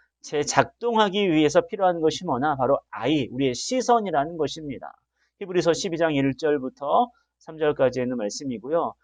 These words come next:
찬송가 삼백십사 장 다 찬송하셨죠? 네, 그렇게 하신 줄 믿고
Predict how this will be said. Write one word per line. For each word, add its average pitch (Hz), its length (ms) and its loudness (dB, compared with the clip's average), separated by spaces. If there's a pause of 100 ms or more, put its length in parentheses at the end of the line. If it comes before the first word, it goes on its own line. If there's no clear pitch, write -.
(160)
찬송가 185 640 2
삼백십사 180 640 -6
장 147 300 0 (280)
다 131 80 -14
찬송하셨죠? 185 960 -4 (280)
네, 101 320 -18
그렇게 135 520 -2 (280)
하신 160 260 -14
줄 135 180 -2
믿고 139 720 0